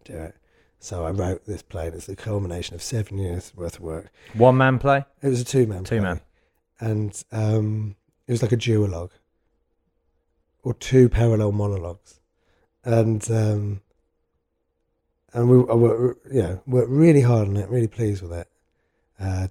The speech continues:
Speaker 1: did it in Saint Albans, got loads of good feedback. Took it up to Edinburgh. Got one star in the Scotsman. <laughs>
Speaker 2: One star, fuck.
Speaker 1: And we were like, "Oh no!"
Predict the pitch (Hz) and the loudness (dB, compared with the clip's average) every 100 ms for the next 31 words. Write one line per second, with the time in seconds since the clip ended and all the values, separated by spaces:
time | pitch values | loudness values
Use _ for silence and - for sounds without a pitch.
0 | - 127 110 104 - 107 98 98 92 92 | -6 -6 -4 -6 -8 -8 -6 -8 -10 -14
1 | 90 - - 92 - 107 104 98 - 95 | -14 -18 -18 -20 -12 -8 -8 -10 -16 -18
2 | 101 98 101 95 101 _ _ _ _ _ | -12 -12 -10 -14 -14 _ _ _ _ _
3 | _ _ _ _ _ _ 123 117 104 92 | _ _ _ _ _ _ -10 -6 -8 -8
4 | 101 92 90 90 87 _ _ _ _ _ | -12 -12 -12 -14 -16 _ _ _ _ _
5 | _ _ _ _ _ _ 101 113 123 113 | _ _ _ _ _ _ -10 0 2 0
6 | - 107 104 98 95 - 110 - 135 107 | -4 -8 -6 -6 -8 -12 -16 -14 -4 -2
7 | - - 104 104 - - 110 98 - 107 | -2 -4 0 2 2 2 2 0 -2 -6
8 | 98 - - - 196 - 254 214 196 233 | -6 -6 -14 -12 -12 -6 2 4 2 0
9 | 226 208 214 | -4 -2 0